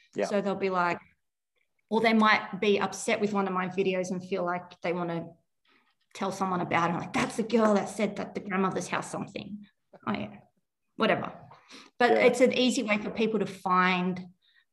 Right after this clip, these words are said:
Speaker 2: um, what, and I think it, for me, it was just nice that it's all consistent.
Speaker 1: Yeah.
Speaker 2: It's all the
Speaker 1: Yeah.
Speaker 2: same.
Speaker 1: Ma-,
Speaker 2: So.
Speaker 1: ma-,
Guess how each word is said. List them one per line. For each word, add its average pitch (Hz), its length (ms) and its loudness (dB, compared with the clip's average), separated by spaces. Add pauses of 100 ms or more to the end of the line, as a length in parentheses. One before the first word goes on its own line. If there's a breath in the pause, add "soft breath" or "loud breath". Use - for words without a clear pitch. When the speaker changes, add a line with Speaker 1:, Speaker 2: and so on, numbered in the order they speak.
(100)
Speaker 2:
um, 185 800 0
what, 180 540 0 (100)
and 226 140 4
I - 160 2 (240)
think 440 200 2
it, - 280 2
for 302 80 4
me, 302 220 6
it 359 80 2
was - 100 0
just - 160 0
nice 208 240 4
that 202 100 0
it's 202 140 -4
all 196 80 0
consistent. 202 580 -4 (440)
Speaker 1:
Yeah. 107 340 2
Speaker 2:
It's - 160 -10
all 185 420 -2
the 180 240 -6
Speaker 1:
Yeah. - 80 4
Speaker 2:
same. - 200 -4 (200)
Speaker 1:
Ma-, 139 140 0
Speaker 2:
So. - 160 -8
Speaker 1:
ma-, - 140 0